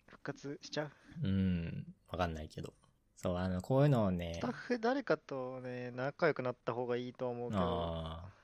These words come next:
Speaker 2: ー、どうなんだろうね。まあ、チームの、こう、なんか、ただ一スタッフがそのままなんか解雇したみたいな。<laughs> 一スタッフの権-、権限で解雇されたみたいな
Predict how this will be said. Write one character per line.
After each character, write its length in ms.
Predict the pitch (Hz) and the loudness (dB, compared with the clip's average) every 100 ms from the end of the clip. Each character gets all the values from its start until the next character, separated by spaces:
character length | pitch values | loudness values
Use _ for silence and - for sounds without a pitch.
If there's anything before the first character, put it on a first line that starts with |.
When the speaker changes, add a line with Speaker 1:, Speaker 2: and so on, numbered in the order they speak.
| _ | _
Speaker 2:
ー、 60 | - | -6
ど 60 | |
う 40 | 90 | -4
な 100 | 90 | -4
ん 80 | 76 | -6
だ 120 | - | -10
ろ 100 | 90 | -12
う 40 | |
ね。 100 | - - _ _ - | -12 -16 _ _ -6
ま 100 | 90 | -4
あ、 60 | |
チ 120 | - 131 | 0 2
ー 160 | 107 | 4
ム 580 | 87 82 80 80 82 85 _ _ _ | 2 -2 -4 -6 -6 -10 _ _ _
の、 220 | 98 82 - - - | -4 -4 -6 -16 -12
こ 180 | - 87 | -4 0
う、 40 | |
な 100 | 95 | 0
ん 40 | 120 | 0
か、 300 | 82 147 - - _ _ _ - | 0 0 -6 -20 _ _ _ -8
た 160 | 156 | -2
だ 80 | 110 | 0
一 260 | 113 - 107 | 0 2 2
ス 140 | - | 2
タ 100 | - | 0
ッ 40 | 156 | 0
フ 240 | - 95 | 0 0
が 280 | 90 80 - _ | 2 0 -4 _
そ 140 | - 95 | -2 0
の 80 | 73 | 6
ま 160 | 117 104 | 6 8
ま 180 | 117 110 | 6 6
な 120 | - | 6
ん 100 | 127 | 4
か 120 | - | 2
解 240 | - 98 95 | 4 6 6
雇 120 | 101 | 4
し 80 | - - - - - | 2 -10 -18 -4 2
た 120 | 85 | 4
み 60 | |
た 220 | - - - | 2 -2 -2
い 80 | |
な。 180 | - 131 - - - | -2 -4 -8 -18 -12
<laughs> 760 | - - - _ _ _ _ | -10 -10 -12 _ _ _ _
一 260 | 127 - 95 | -4 -2 -2
ス 120 | - | 4
タ 100 | 135 | 6
ッ 40 | 135 | 6
フ 260 | - 127 | 6 4
の 280 | 120 120 - - | 6 4 2 2
権-、 260 | - 131 | 8 8
権 280 | - 120 113 | 8 4 6
限 240 | 117 110 90 | 6 4 4
で 80 | |
解 240 | 90 92 85 | 2 2 0
雇 140 | - | -4
さ 160 | - 85 | -2 -2
れ 120 | 82 | 0
た 140 | 90 | -2
み 100 | 87 | -2
た 140 | - 110 | -4 -6
い 80 | |
な 60 | 123 | -6